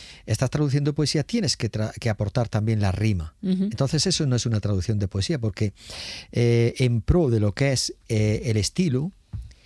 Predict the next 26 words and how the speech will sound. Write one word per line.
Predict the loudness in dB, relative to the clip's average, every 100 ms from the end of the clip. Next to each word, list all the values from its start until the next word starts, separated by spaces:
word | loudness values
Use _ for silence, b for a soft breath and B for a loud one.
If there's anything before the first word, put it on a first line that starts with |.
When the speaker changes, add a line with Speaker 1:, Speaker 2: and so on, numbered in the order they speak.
| B B B B B _ -6
Speaker 1:
del | 0 0
poema | 2 2 2 0 -2
o, | -2 -4 -4
o | -2
de | 0
lo | 0
que | 0
es | 0 -2
l-, | -2 0 -2 -2 0 2
la | 0
forma | -2 0 2 2 2
del | 2 0
poema, | 2 2 2 0
por | -4
así | -6 -2
decirlo, | -2 0 0 0 -2 -4 -12 b b
estamos | -2 0 2 2
renunciando | 2 0 0 0 0 -2 -4 b b
a | -2
la | 0
esencia | 0 0 0 -2
del | 0
poema, | 0 0
al | 0
sentido. | -2 -4 -2 -4 -6 -8
Speaker 2:
Ujú. | -4 -4